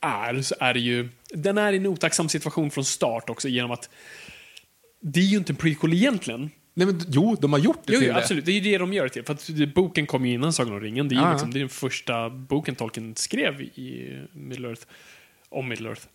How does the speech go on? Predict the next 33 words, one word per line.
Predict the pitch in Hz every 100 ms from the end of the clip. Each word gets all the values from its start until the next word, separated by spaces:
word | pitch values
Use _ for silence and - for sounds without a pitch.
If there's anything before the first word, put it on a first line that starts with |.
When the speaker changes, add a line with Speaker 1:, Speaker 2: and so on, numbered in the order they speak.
| _
Speaker 1:
Och, | - 135 - -
eh, | 139 123 120
så | 120 135
det |
var | 165
ju | 160
sin | 139
helt | 127 127 117
egna | 113 110
story. | 107 196 220 202
Och | 135 -
där | 156
fanns | - 175 175
det | 131
då | 113
den | 113
spänningen. | - 113 110 107
Kommer | - 143 170 151 127
Bilbo | 120 117 117
klara | 113 127 104
det | 107
här | 98 104
eller | 107 131
inte? | 143 123 - 196
Och | 95 104
kom, | - 135 120 135
vilka | 127 -
kommer | 117 120
överleva | 113 120 -
och | -
allt | 104
sånt |
där. | 123